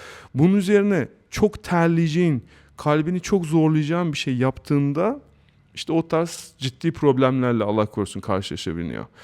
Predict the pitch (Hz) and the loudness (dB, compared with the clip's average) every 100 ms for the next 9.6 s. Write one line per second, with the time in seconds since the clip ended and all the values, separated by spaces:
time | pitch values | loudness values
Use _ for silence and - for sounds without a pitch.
0 | - - - 160 185 202 196 185 180 196 | -20 -20 -4 2 4 4 2 2 0 0
1 | 202 - 160 165 196 - 190 - 180 185 | -2 2 2 0 -4 -6 -4 0 2 2
2 | 190 - _ _ _ _ 123 143 180 - | 0 -6 _ _ _ _ -2 2 0 0
3 | 160 147 135 143 - - 127 - 117 - | -2 0 2 0 -2 0 0 0 -4 -6
4 | - - - - - 101 - 95 95 127 | -18 -18 -20 -20 -6 -6 -6 -8 -6 -6
5 | 170 214 - - - _ 160 175 196 196 | -6 -8 -18 -20 -20 _ 2 2 2 2
6 | 190 190 185 - 196 196 - _ _ _ | 2 2 -2 -4 -4 -4 -6 _ _ _
7 | - 123 151 - 180 180 190 185 165 139 | -2 2 2 2 -2 0 0 2 2 2
8 | 131 123 120 117 107 113 127 123 117 117 | 2 2 2 2 2 0 0 0 0 -2
9 | - 120 107 - 107 78 | -2 -2 0 -4 -6 -8